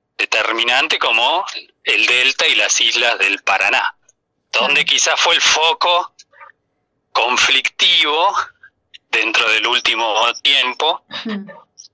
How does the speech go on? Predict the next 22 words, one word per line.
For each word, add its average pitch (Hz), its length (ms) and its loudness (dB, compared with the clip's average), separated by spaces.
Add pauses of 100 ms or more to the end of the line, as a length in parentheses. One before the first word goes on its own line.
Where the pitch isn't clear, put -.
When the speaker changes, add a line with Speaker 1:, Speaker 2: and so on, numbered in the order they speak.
(120)
Speaker 1:
por 104 140 -2
los 98 220 0
incendios, 127 960 0
por - 160 -2
ejemplo, 123 540 -2 (420)
Speaker 2:
Sí. 180 220 -12 (160)
Speaker 1:
pero 233 300 0
que 185 260 2
no 202 360 2
le 170 240 0
quite 185 320 0
importancia 143 920 0
al 113 120 0
resto 139 460 0
de 110 100 2
la 101 120 0
situación 110 500 0
de 113 80 2
los 104 140 0
humedales 110 460 0
del 107 220 0
país 120 680 2